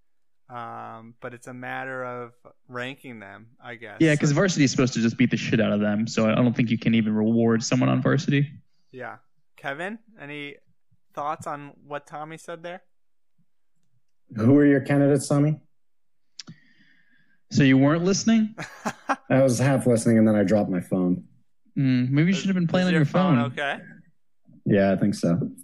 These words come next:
Speaker 2: What were you doing
Speaker 3: Yeah.
Speaker 2: on your phone?
Speaker 3: I just, I was just, like, in my hand.
Speaker 1: Wow. Okay, so you have Goldberg, you have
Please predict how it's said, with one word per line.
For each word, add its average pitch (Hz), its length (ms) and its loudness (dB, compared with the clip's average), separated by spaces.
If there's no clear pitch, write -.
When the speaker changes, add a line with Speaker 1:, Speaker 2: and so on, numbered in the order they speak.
Speaker 2:
What 156 100 2
were 165 60 6
you 175 100 2
doing 135 240 4
Speaker 3:
Yeah. 151 80 0
Speaker 2:
on 120 40 0
your 123 100 -2
phone? 123 340 -2
Speaker 3:
I 180 180 4
just, 160 200 4
I 170 180 4
was 117 140 4
just, 104 140 0
like, 104 140 0
in 104 120 0
my 90 120 0
hand. 90 420 -4
Speaker 1:
Wow. 123 320 -6
Okay, 120 360 -4
so - 160 -14
you 151 160 0
have 160 340 0
Goldberg, 165 640 -8
you 156 100 -16
have 147 400 -2